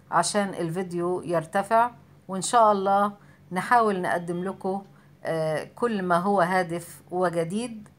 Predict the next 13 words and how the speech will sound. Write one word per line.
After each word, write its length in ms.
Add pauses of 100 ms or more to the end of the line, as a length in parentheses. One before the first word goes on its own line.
(400)
وأستف-، 920
آه، 280
أحاول 600 (600)
أستفيد 520
منكم 360
زي، 480 (460)
آه، 1000 (240)
ما 120
تستفيدوا 580
مني 340
إن 60
شاء 260
الله. 300